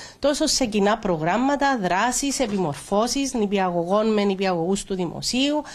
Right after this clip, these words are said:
αλλά και εκπαιδευτικών όλων των βαθμίδων. Επί της ουσίας του προγράμματος να πούμε ότι τα αιτήματα που δεχτήκαμε αναφορούσαν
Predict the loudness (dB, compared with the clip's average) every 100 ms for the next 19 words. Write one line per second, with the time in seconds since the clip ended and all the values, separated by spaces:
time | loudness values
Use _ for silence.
0 | -16 -6 -2 0 0 -2 -4 -2 -2 -2
1 | -2 0 2 0 0 -2 -2 -2 -4 -4
2 | -6 -12 -18 -20 -20 -20 -6 -2 0 0
3 | 0 0 2 2 0 -2 0 2 2 2
4 | 0 0 0 0 0 0 2 2 0 0
5 | 0 -2 -8 -16 -18 -18 -20 _ -20 -14
6 | -10 -2 -2 0 0 0 0 -2 -4 -4
7 | -2 -2 0 0 -2 -2 0 2 2 2
8 | 0